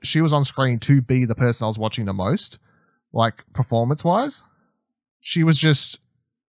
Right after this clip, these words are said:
very charismatic, I felt. And she was very kick-ass as, uh, a character. I thought she was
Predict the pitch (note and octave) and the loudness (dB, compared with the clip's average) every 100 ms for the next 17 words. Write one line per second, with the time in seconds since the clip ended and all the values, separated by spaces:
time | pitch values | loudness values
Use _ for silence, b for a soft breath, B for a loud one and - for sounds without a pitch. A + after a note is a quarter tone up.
0 | _ - C3 G#2+ D3 E3 D3 A#2 F#2+ B2 | _ -14 -10 0 4 4 4 0 -4 -8
1 | D2+ - C#2 - - - B B B _ | -12 -12 -12 -10 -10 -12 B B B _
2 | _ _ C#3+ C3 D3+ A#2+ A#2+ D#3 D#3 - | _ _ -2 2 2 2 4 4 2 0
3 | A2 F#2 E2 F2+ - - - G2+ F#2+ F2 | -2 -2 -4 -8 -10 -14 -4 -2 0 -2
4 | - _ - G#2+ G2+ A1+ - C#2+ - _ | -6 _ -10 -6 -4 -6 -8 -14 -14 _
5 | _ _ _ - C3 F#3 E3+ C3 A2 G2 | _ _ _ -4 0 0 0 0 0 -4
6 | - | -8